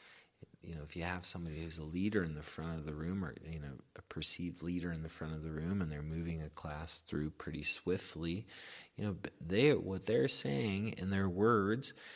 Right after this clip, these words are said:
at least at Spotted Dog Yoga and the way, the way that they're trained, what they're saying is that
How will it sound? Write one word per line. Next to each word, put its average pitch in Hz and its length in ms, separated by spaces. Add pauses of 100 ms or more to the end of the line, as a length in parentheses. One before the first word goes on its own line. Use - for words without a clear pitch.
(260)
at 98 80
least 104 300
at 82 80
Spotted 110 420
Dog 82 200
Yoga 92 280
and 95 120
the 92 40
way, 87 220
the - 180
way 90 140
that 85 200
they're 82 140
trained, 113 440
what 95 140
they're 80 160
saying 110 520
is 87 140
that 82 300